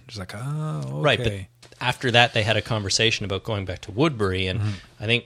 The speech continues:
Speaker 2: what Jason is saying is that why wouldn't she say, "By the way, they've also got your friend Andrea"? Like, maybe not. She, maybe she just didn't put two and two together, right?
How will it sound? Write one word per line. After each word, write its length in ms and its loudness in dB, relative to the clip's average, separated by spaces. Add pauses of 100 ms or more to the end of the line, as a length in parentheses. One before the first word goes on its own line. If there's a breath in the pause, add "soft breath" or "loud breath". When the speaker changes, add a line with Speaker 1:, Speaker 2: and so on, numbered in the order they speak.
Speaker 2:
what 300 0 (200)
Jason 380 2
is 100 -2
saying 460 2
is 180 -6
that 200 -6
why 160 2
wouldn't 240 0
she 140 -2
say, 400 2
"By 200 4
the 80 2
way, 140 2
they've 180 2
also 280 6
got 220 0
your 120 0
friend 260 -2
Andrea"? 420 0 (300 loud breath)
Like, 140 0
maybe 240 4
not. 240 2 (300)
She, 300 -2
maybe 180 0
she 120 -2
just 200 -2
didn't 180 -2
put 180 -6
two 160 0
and 100 -2
two 160 -2
together, 480 -2 (420 loud breath)
right? 260 0